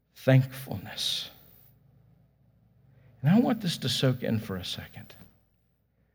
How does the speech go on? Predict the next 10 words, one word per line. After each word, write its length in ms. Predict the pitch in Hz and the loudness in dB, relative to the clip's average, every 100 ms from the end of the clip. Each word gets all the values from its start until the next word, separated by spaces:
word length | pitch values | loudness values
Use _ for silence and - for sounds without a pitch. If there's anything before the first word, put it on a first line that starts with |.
| _ _ _ _ _ - | _ _ _ _ _ 0
Do 40 | |
you 60 | 170 | 2
realize? 600 | 196 170 165 175 170 - - - - _ _ _ _ _ _ _ _ _ _ _ _ _ _ _ _ _ _ _ _ _ _ _ _ _ _ _ _ _ | 4 4 4 4 2 -2 -8 -20 -20 _ _ _ _ _ _ _ _ _ _ _ _ _ _ _ _ _ _ _ _ _ _ _ _ _ _ _ _ _
Just 160 | - - | -12 0
think 180 | 214 - | 0 0
about 420 | 135 104 110 104 | -4 -2 -4 -6
this 120 | - | -10
for 140 | - | -12
a 100 | 110 | -12
second. 420 | - 110 - - | -10 -10 -10 -16